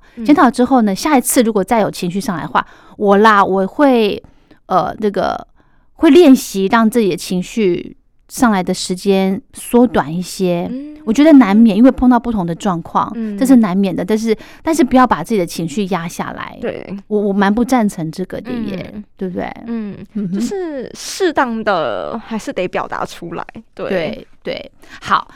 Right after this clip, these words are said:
Speaker 2: 那今天这本呢，叫做《情绪怪兽来袭》。雅慧先跟大家讲一讲这本书的一个特色，好不好？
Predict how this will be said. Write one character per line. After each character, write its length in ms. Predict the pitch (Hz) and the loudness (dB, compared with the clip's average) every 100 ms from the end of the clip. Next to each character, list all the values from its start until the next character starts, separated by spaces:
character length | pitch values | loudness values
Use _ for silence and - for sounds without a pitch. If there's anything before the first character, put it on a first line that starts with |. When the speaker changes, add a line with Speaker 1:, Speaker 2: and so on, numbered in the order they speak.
| - - | -16 -2
Speaker 2:
那 120 | 302 | 0
今 160 | 302 320 | 4 6
天 160 | 320 | 6
这 160 | 294 302 | 6 2
本 240 | 262 180 | 2 0
呢， 300 | 180 185 185 - | 0 -2 -4 -4
叫 160 | 202 | -4
做 380 | 190 214 185 - _ _ | 0 0 0 -2 _ _
《情 260 | - 214 233 | -4 4 4
绪 240 | - 320 | 6 2
怪 240 | - 269 208 | 4 0 0
兽 220 | - 202 | 0 0
来 200 | 165 160 | -2 -8
袭》。 460 | - - - 139 - _ _ _ - _ _ | -8 -10 -10 -12 -16 _ _ _ -20 _ _
雅 100 | - | -10
慧 160 | 190 277 | 0 2
先 160 | 269 262 | 6 6
跟 100 | 254 | 6
大 80 | |
家 120 | 226 247 | 4 2
讲 180 | 196 | 0
一 20 | 190 | -2
讲 160 | 185 | -2
这 120 | 180 | 0
本 120 | 202 180 | -2 -2
书 160 | 214 | -2
的 160 | 202 175 | -2 -4
一 40 | |
个 120 | 170 | -4
特 240 | 170 - 311 | -8 0 0
色， 160 | - | 0
好 120 | 214 - | -6 -8
不 80 | |
好？ 180 | - 185 | -14 -16